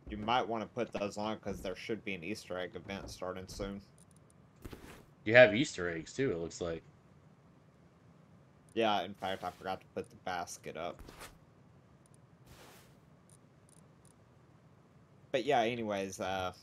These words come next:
Speaker 1: yeah. You'll get, uh, like, bronze, silver, gold eggs based on how you do compared to everybody else on the server. And you'll get,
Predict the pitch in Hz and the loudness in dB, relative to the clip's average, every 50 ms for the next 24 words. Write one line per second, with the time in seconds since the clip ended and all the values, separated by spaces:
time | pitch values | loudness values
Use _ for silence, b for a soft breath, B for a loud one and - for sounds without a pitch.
0 | - - - - - - - - - - 107 101 95 95 - - - - - - | -20 -20 -20 -20 -20 -20 -18 -12 -4 0 2 2 2 0 -2 -6 -14 -20 -20 -20
1 | - - - - - - - - - - - - - - - - - - - - | -20 -20 -20 -20 -20 -20 -20 -20 -20 -20 -20 -20 -20 -20 -20 -20 -20 -20 -20 -20
2 | - - - - 113 110 107 98 - 107 107 104 101 80 - 95 101 98 95 92 | -20 -20 -12 -6 -2 -2 -2 -2 -2 0 0 0 0 0 0 0 0 0 0 -2
3 | 90 90 - - - - - - - - - - - - - - - - - - | -2 -4 -6 -12 -20 -20 -20 -20 -20 -20 -20 -20 -20 -20 -20 -20 -20 -20 -20 -20
4 | - - - - - - - - - - - - - - - - - - - - | -20 -18 -16 -14 -14 -12 -14 -16 -16 -18 -20 -20 -20 -20 -20 -20 -20 -20 -20 -20
5 | - - 87 92 92 - - - - - - - - 104 101 104 104 104 101 98 | -8 -4 -4 -4 -4 -6 -12 -20 -20 -20 -20 -10 -6 -2 -2 0 0 0 -2 -4
6 | 92 - - - - 104 101 101 101 98 98 - 98 95 85 - - 95 98 92 | -6 -8 -8 -4 -2 -2 0 0 -2 -4 -4 -6 -6 -8 -6 -6 -4 -2 -2 -2
7 | 92 92 90 90 90 - - 92 87 90 90 - - 90 87 90 98 92 87 90 | -2 -2 -4 -4 -6 -8 -8 -6 -6 -4 -6 -6 -10 -10 -10 -8 -6 -4 -4 -4
8 | 82 87 - 92 87 90 87 - 85 80 - 95 87 82 82 85 87 87 85 85 | -6 -8 -8 -8 -8 -8 -10 -12 -16 -10 -8 -6 -6 -6 -6 -6 -8 -8 -8 -8
9 | 78 - 85 85 82 82 95 92 - - 85 85 87 85 85 - - - 95 92 | -8 -6 -6 -6 -4 -6 -6 -6 -8 -12 -14 -14 -14 -14 -14 -12 -8 -6 -4 -2
10 | 92 95 92 - - 92 90 92 82 82 - - - - - - - - - - | -2 -4 -4 -6 -6 -4 -4 -4 -4 -6 -10 -14 -20 -20 -20 -20 -20 -20 -20 -20
11 | - - - - - - - - - - - - - - - - - - - - | -20 -20 -20 -20 -20 -20 -20 -20 -20 -20 -20 -20 -20 -20 -20 -20 -20 -20 -20 -20
12 | - - - 113 123 123 120 117 107 113 104 101 92 104 101 98 101 98 - - | -14 -10 -6 -6 -6 -6 -8 -6 -6 -6 -6 -6 -6 -4 -2 -2 0 -2 -2 -4